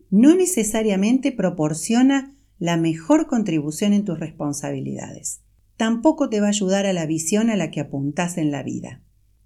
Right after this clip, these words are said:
Número tres, decile no a las tareas que limitan tu tiempo. A cada uno de nosotros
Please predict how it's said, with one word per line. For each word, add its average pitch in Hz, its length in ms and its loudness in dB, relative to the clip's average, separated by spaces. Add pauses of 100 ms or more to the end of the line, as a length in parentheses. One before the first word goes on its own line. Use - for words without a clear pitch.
(140)
Número 302 420 8
tres, - 440 -8 (680)
decile 170 520 0
no 226 400 4 (380)
a 180 80 0
las 165 260 2
tareas 214 640 2
que 147 160 -2
limitan 208 560 2
tu 254 160 -4
tiempo. 131 560 -4 (1080)
A 302 160 0
cada 440 320 2
uno 302 220 10
de 214 100 2
nosotros 214 640 -2